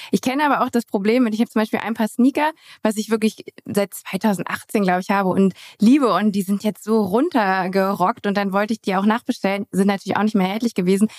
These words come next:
Aber hab dann bei Vinted, glaub ich, die gefunden. Die waren auch kaum getragen für, keine Ahnung, jetzt mit Versand zwanzig Euro.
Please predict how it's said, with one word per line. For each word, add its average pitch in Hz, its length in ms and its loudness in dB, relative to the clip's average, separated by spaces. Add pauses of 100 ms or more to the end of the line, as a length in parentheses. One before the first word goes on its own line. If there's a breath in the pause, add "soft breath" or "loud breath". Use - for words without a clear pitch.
(160 loud breath)
Aber 190 240 -2
hab 220 180 -2
dann 196 220 2
bei 180 360 0
Vinted, 196 360 -2
glaub 151 220 0
ich, 202 180 2 (440 loud breath)
die 185 180 0
gefunden. 214 360 2
Die 208 80 4
waren 196 160 0
auch 208 100 -4
kaum 214 240 0
getragen 226 520 0
für, 196 260 0
keine - 320 -12
Ahnung, 180 240 2
jetzt 170 160 0
mit 190 120 2
Versand 185 340 2
zwanzig 190 420 0
Euro. 226 400 0